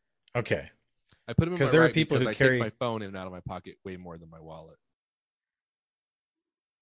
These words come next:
Speaker 1: Exactly. I put the keys in the right pocket, and I always have, because that's, like, the hand you have them in to start your
Speaker 2: Well, yeah, that's
Speaker 1: car.
Speaker 2: true, too, yeah.
Speaker 1: So it seems crazy to, but I'll see people that carry their keys in their left pocket, and that seems so strange to me.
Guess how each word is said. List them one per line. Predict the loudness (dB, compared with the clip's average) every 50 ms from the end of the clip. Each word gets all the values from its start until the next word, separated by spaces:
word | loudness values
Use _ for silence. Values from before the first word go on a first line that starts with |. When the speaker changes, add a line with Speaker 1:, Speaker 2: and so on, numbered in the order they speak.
| _ _ _
Speaker 1:
Exactly. | -8 0 2 4 4 2 0 -4 -10 -2
I | 4 4 4 4
put | 6 4 2 2 2 0
the | -4 -4
keys | -4 -4 -2 0 0 2 2 2 2
in | 0 -2 -2
the | -2
right | -2 0 2 0 0 0
pocket, | -2 -2 -4 -2 -4
and | -4 -4
I | -2 -2
always | -2 -2 0
have, | 0 -2 -2 -2 -4
because | -8 -6 -4 -2 -2 -2 -4 -6 _ _ _ _ _ _ _ _ _ _
that's, | -4 -2 0 0
like, | -2 -2 -4 -12 -12 -14 -6 -4
the | -2 -2
hand | 0 0 0 0 0 0
you | -2 -2
have | 0 0 0 0 -2
them | -4 -4 -4
in | -6 -6 -6
to | -6
start | -6 -2 -2 -2 -2
your | 0 -2
Speaker 2:
Well, | 0 2
yeah, | 2 2 2
that's | 2 0 -2 -2 -6
Speaker 1:
car. | -8
Speaker 2:
true, | -10 -10 -10
too, | -10 -10 -10 -10 -10 -10 -12
yeah. | -12 -12 -14 -14 -16 -18 _ _ _ _ _
Speaker 1:
So | -8 -8 -6
it | -4
seems | -4 -4 -4 -6
crazy | _ -12 -2 0 0 0 0 -2 -4
to, | -6 -4
but | -2 4
I'll | 4 4
see | 4 4 2 0 -2
people | -2 -2 -2 -2 -2
that | -4 -6
carry | -2 2 2 2
their | 4 2
keys | -2 -2 -4 -4 -4
in | -4
their | -4 -6
left | -2 -4 -4 -4 -4
pocket, | -4 -4 -4 -4 -6
and | -8 -8
that | -8 -8 -6 -8
seems | -8 -8 -8 -8
so | -6 -6 -6
strange | -6 -6 -8 -8 -8 -8
to | -10
me. | -12